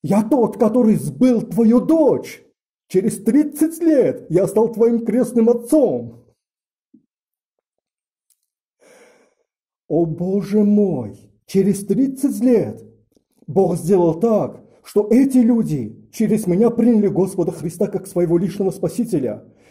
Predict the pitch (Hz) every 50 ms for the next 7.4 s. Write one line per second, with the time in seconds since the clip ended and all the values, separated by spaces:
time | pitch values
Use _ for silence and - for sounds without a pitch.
0 | _ _ _ _ - - 208 220 262 269 254 220 175 160 185 175 165 - - -
1 | 226 233 247 254 262 240 226 202 180 165 160 - - 170 185 247 240 220 - 196
2 | 190 - - - 175 180 233 247 240 214 170 127 107 104 - - _ _ _ _
3 | _ _ _ _ _ _ _ _ _ _ _ _ _ _ _ _ _ _ _ _
4 | _ _ _ _ _ _ _ - 180 208 208 208 240 233 233 294 285 285 262 254
5 | 233 165 202 170 175 247 262 247 - - 220 214 220 220 226 226 214 214 220 254
6 | 254 220 185 180 185 214 - - 262 240 170 185 220 220 220 247 254 254 240 208
7 | 185 - - 135 120 110 95 -